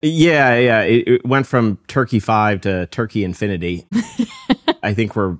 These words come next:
Speaker 1: in the turkey for next year already. So as the, the deals keep coming. But yes, bouncing, bouncing back.
Speaker 2: Okay. What I think the world wants to know,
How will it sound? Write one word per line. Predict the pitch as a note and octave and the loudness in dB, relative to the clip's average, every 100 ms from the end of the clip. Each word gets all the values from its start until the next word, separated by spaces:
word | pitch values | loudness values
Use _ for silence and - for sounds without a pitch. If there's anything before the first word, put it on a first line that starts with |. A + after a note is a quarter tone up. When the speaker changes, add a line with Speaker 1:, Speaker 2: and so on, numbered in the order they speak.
| - | -2
Speaker 1:
in | A2 G#2+ G2+ G2 | 0 0 -2 -4
the | G2 G#2 | -4 -6
turkey | F#2 G#2+ G2 G2+ F2+ | -4 -6 -4 -4 -4
for | G2+ | -6
next | F#2 F#2 - | -6 -8 -6
year | G2 F2 D#2 | -6 -6 -6
already. | F2+ F#2 F#2+ F2 D#2+ - - - _ | -6 -4 -4 -6 -10 -16 -20 -20 _
So | - - G#2 F#2+ | -6 -2 0 0
as | F#2+ F#2 | -2 -4
the, | E2+ - | -6 -6
the | F#2+ F2 | -6 -4
deals | F#2+ F2+ | -4 -6
keep | - F#2 | -8 -10
coming. | - F#2+ D#2+ D2+ | -6 -8 -6 -4
But | A2 | -2
yes, | A2 E2+ - | 0 -2 -4
bouncing, | A#2 G#2+ A2 F#2 F2+ | -2 -2 -2 -8 -6
bouncing | A2 G2 F#2 | -6 -6 -8
back. | E2 - - _ _ _ - | -10 -14 -18 _ _ _ -12
Speaker 2:
Okay. | A3+ - _ _ F3+ | -10 -10 _ _ -6
What | F3+ G3+ G3+ - _ _ - | 0 2 0 -4 _ _ -6
I | G#3+ | -6
think | F#3+ F3 | -4 -4
the | E3+ | -4
world | E3+ E3 D#3+ - - | -2 -2 -4 -10 -8
wants | D#3+ D#3 - F3+ | -6 -6 -4 -2
to | |
know, | E3 - - | -2 -2 -8